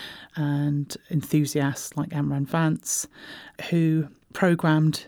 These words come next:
events there every two weeks. And in two thousand thirteen to fourteen, this first year, I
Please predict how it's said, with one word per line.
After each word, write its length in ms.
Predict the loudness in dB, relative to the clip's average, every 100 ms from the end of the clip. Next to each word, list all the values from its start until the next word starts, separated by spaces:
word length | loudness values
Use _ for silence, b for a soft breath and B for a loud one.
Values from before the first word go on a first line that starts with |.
| -8
events 460 | -2 0 0 0
there 340 | 0 2 2 2
every 420 | 0 2 2 2
two 300 | 2 4 4
weeks. 500 | 4 0 0 -2 -4 -8 B B 0
And 200 | 4 4
in 100 | 4
two 140 | 2
thousand 200 | 2 2
thirteen 280 | 0 -2 -6
to 60 |
fourteen, 480 | -2 0 0 0 2
this 160 | 2 0
first 400 | 0 0 0 0
year, 220 | 2 0 2
I 200 | 2